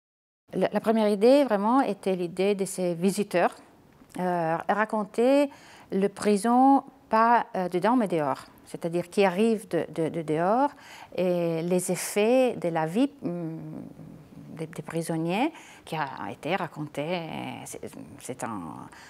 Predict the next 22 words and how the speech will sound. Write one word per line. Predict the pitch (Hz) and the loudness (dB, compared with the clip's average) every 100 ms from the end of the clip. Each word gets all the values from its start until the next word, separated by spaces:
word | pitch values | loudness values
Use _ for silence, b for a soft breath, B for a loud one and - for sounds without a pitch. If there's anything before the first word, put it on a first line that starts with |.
| - | -16
c'est | - 156 | -6 -2
un | 156 | -2
topos | - 175 180 180 - - | 2 2 4 0 0 -4
narratif | 170 165 165 - - - 202 185 160 | -4 -2 -4 -6 -10 0 2 2 -2
très, | - 170 156 156 | 0 2 2 0
très | - 151 | -6 -4
commun, | - 220 170 208 196 | 2 4 6 4 2
très | - 147 156 | 0 -2 -2
bien | 151 185 | 0 2
aimé | 180 170 247 | 2 2 2
par | 190 170 | 0 -2
les | 165 160 | -2 -2
écrivains | 160 - 156 175 202 | -4 -4 -4 -2 -2
et | 156 | -2
les, | 151 B B B B B - | -2 B B B B B -8
et | |
les | 160 | -6
régisseurs | 160 151 156 262 | -4 -4 0 2
aussi, | 190 165 226 | 0 -2 -4
parce | 160 | -6
que | - 151 | -10 -10
c'est, | - 151 | -8 -8